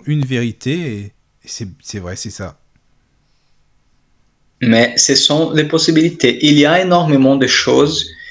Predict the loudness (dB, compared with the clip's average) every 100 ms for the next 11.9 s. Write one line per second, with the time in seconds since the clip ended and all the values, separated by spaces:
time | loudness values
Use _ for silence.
0 | -20 -20 _ _ _ 0 2 4 2 0
1 | -4 -10 -16 _ _ -8 -6 -4 -8 -12
2 | -20 _ _ -20 -20 _ 2 4 4 2
3 | 0 -4 0 2 2 -2 -6 -4 -4 -2
4 | -2 -2 -4 -2 -4 -2 -2 -2 -2 -2
5 | -4 -8 -20 _ _ _ _ _ -20 -20
6 | _ _ -8 -4 -2 -2 -4 -8 -4 -2
7 | -2 -4 -8 -6 -6 -6 -8 -12 -10 -8
8 | -10 -8 -10 -8 -10 -8 -10 -6 -6 -6
9 | -10 -8 -8 -8 -8 -6 -6 -6 -4 -4
10 | -6 -6 -14 -12 -10 -10 -10 -10 -8 -8
11 | -10 -12 -12 -12 -10 -10 -10 -10